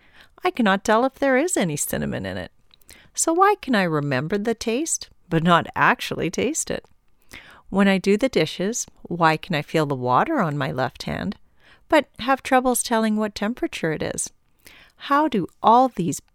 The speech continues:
billions of neurons work together to make up who we are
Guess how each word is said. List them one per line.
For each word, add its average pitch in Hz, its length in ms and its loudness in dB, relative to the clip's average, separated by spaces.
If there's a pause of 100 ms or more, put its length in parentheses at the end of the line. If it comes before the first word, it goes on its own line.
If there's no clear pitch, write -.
(120)
billions 254 480 2
of 185 160 -2
neurons 175 640 -2
work 175 240 0
together 180 580 -4 (140)
to 311 140 -4
make 233 260 0
up 240 160 -2
who 180 220 0
we 233 180 0
are 190 380 0